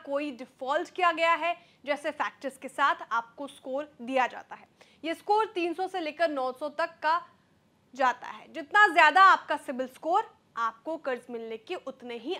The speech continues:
आसार। ऊंचे स्कोर का फायदा ये भी होता है कि बैंक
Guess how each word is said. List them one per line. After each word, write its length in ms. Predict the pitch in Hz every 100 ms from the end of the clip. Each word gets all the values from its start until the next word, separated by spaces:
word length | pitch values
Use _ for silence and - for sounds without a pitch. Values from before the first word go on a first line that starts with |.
| 247
आसार। 440 | 220 - 294 220 - _ _ _ _ _ _
ऊंचे 320 | 370 403 494 571
स्कोर 280 | - 415 381
का 120 | 349
फायदा 300 | 330 254 262
ये 200 | 262 254
भी 140 | 254
होता 320 | 294 262 240 220
है 160 | 269
कि 160 | 294 349
बैंक 380 | 233 269 294